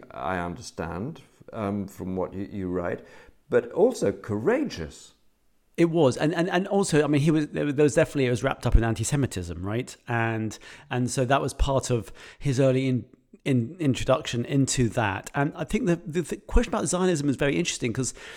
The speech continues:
Speaker 2: I spoke to Ron Posner, who's now the Israeli ambassador to Germany, and he was a friend of George's, and I asked him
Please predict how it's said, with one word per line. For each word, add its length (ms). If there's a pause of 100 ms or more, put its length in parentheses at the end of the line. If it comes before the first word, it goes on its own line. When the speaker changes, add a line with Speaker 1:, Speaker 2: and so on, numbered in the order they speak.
(340)
Speaker 2:
I 60
spoke 220
to 80
Ron 180
Posner, 480
who's 420
now 320
the 200
Israeli 300
ambassador 480
to 160
Germany, 540 (380)
and 260
he 80
was 100
a 40
friend 320
of 80
George's, 400
and 80
I 160
asked 380
him 360